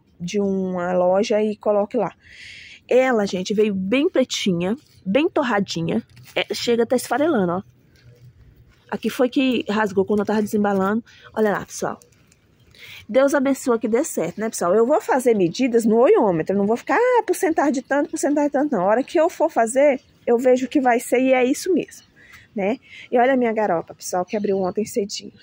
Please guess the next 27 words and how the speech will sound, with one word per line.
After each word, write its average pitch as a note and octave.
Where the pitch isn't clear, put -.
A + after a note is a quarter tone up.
Que D4
xodozinho, C4
né, F3
meus C4
amores? G3
Que C#4+
xodozinho. B3
Mamãe G#3+
do A3+
céu. F#3
Pessoal, C4
a A3+
minha A#3
violete A3+
perfumada A3
abriu A3
outra B3+
florzinha, B3+
ó. F4+
Já A3
tem A3
mais A3+
ou B3
menos A#3
cinco F4+
dias. C4
Gente, B3+